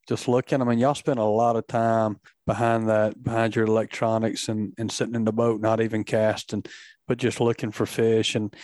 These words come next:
and so many of us, you know, we, we, you know, <sighs> it, we, we go out there and I, and I'm guilty of it. I just wanna go out there and start fishing. <laughs>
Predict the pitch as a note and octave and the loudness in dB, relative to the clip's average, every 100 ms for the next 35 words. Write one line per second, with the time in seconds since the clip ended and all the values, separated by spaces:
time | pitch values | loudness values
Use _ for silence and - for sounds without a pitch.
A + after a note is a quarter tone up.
0 | - - - A2+ - A#2+ A#2 A2+ A2+ A2+ | -20 -10 -4 -2 0 0 2 2 2 4
1 | A2 A2 G#2+ - A#2+ A2 A2 A2 A2+ A2 | 4 2 0 -2 -4 0 2 2 2 2
2 | G#2+ - A#2 A2+ G#2+ G2+ - - - - | 0 -4 0 2 0 -2 -12 -16 -8 -4
3 | - C#3 B2 A2 - - D3+ D#3 D3 C3 | -2 0 2 2 0 -2 -2 -2 0 0
4 | B2+ B2 B2 A#2+ - A#2 A#2 C3 C3+ B2 | 0 2 2 2 0 0 0 2 2 2
5 | B2+ A2+ - - - - B2+ B2 B2 A#2+ | 0 0 -2 -4 -4 -8 -4 0 2 2
6 | B2 C3+ B2+ B2+ - A#2+ A#2 A#2+ G#2+ C#3+ | 2 2 2 0 0 2 2 2 2 0
7 | D3 D3 A#2+ A2+ B2+ G#2+ - G#2 - A2 | 0 0 2 0 -2 -4 -2 -2 0 0
8 | G#2+ - G#2 | 0 -6 -4